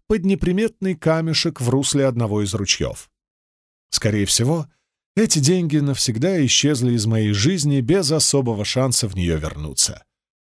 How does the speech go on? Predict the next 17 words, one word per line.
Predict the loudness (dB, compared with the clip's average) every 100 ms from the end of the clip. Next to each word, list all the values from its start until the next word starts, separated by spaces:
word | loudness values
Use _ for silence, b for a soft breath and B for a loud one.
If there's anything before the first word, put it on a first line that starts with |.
| 0
но | 2
возможность | 4 2 2 2 0 -2 -4 -4 -8 -2
быстро | 0 2 0 0
восстановить | 0 0 2 2 2
запасы | 0 0 0 -2
финансов | -2 0 0 0 -2 -4 -18 _ _
в | -2
случае | 0 2 2 2 2
дерзкой | 2 0 0 -4 -6
кражи | -4 0 0 0 -2 -4 _ _
или | 0 2 2
банальной | 2 0 0 0 0
потери | -2 0 0 -2
кошелька | -2 -2 -2 -2 -2 -2 b b _ _
выглядела | 2 2 2 0 2 2 2
слишком | 2 2 2 0 0
заманчивой. | 0 0 -2 -2 -2 -4 -14